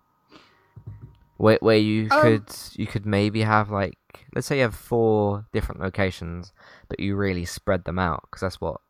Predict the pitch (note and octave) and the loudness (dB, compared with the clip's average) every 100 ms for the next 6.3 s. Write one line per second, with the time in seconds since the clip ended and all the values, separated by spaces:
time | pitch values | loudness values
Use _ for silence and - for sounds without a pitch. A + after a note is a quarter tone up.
0 | - D#2+ - - - F2+ - - F2 F2 | -6 -6 -8 -16 -8 -8 -8 -8 -6 -6
1 | - F2 E2 E2 E2 F2+ F2 E2+ F2+ _ | -6 -4 -6 -6 -4 -2 -2 -4 -10 _
2 | - - - _ _ _ _ - F2 F2 | -20 -20 -20 _ _ _ _ -2 2 4
3 | D#2+ F#2 G2+ G2 F#2 G2+ - F#2+ F2+ C2+ | 4 2 0 0 -4 -4 0 0 0 0
4 | F2 F#2 - - A#1+ - G2+ A2+ - D#2 | 0 -2 -2 -6 -10 -6 -4 -2 -2 -2
5 | G#2+ F#2+ - D#2+ - F#2+ E2 F2 - F2+ | -2 -4 -4 -10 -6 -4 -4 -8 -8 -8
6 | E2 E2 F2 | -8 -10 -12